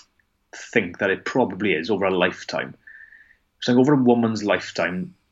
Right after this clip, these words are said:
they, if, if they diet and they're into that sort of thing, they diet and all the time, going to Slimming World, they spend over a hundred thousand across their lifetime on losing weight. I'm thinking, well, really,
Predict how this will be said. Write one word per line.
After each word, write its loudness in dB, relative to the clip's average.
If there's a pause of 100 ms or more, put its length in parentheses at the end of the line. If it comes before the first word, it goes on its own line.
(160)
they, 0 (400)
if, -10 (140)
if -6
they 4
diet 0 (440)
and -6
they're 4
into -2
that 2
sort 2
of -2
thing, -2
they -2
diet 2
and -2
all 0
the -8
time, 0
going -2
to -8
Slimming -2
World, 2
they 4
spend 2
over 0
a 0
hundred 0
thousand -2 (140)
across -2
their 0
lifetime 0
on -4
losing -2
weight. -4 (460)
I'm 0
thinking, 6
well, 4 (680)
really, 6